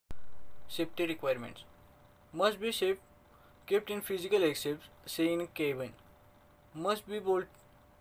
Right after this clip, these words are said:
to floor to prevent an, any kind of theft. Must have an emergency phone outside the cabin. There must be an emergency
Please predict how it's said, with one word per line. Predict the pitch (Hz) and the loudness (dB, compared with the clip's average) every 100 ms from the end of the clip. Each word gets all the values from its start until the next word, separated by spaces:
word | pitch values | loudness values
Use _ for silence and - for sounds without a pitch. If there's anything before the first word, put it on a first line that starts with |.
| - | -12
to | 170 | -10
floor | - 175 196 190 | -4 2 4 2
to | 175 | -4
prevent | 170 165 165 175 196 - | -2 2 4 2 -2 -6
an, | 165 156 | -6 -4
any | 165 165 190 | -2 -2 2
kind | 180 160 170 - | 6 6 4 -4
of | 160 - - - | -8 -8 -14 -8
theft. | 127 113 - - - - - - - - | -8 -8 -20 -20 -20 -20 -20 -20 -20 -14
Must | 156 180 226 - | -2 0 0 2
have | 185 190 - | 4 4 0
an | 165 165 - | -2 -2 -2
emergency | 170 170 196 196 202 - | -2 0 0 -2 -4 -6
phone | 208 180 180 | -4 2 6
outside | 165 156 - 170 160 | 6 4 4 2 4
the | 165 | 0
cabin. | - 143 123 123 - - - - - - - - - | -4 -8 -8 -10 -14 -20 -20 -20 -20 -20 -20 -20 -18
There | 147 175 190 | 0 2 2
must | 190 185 | 0 -2
be | 180 185 | 0 -2
an | 180 170 | 2 2
emergency | 185 196 185 202 208 202 - 196 | 2 2 2 2 2 0 -4 -6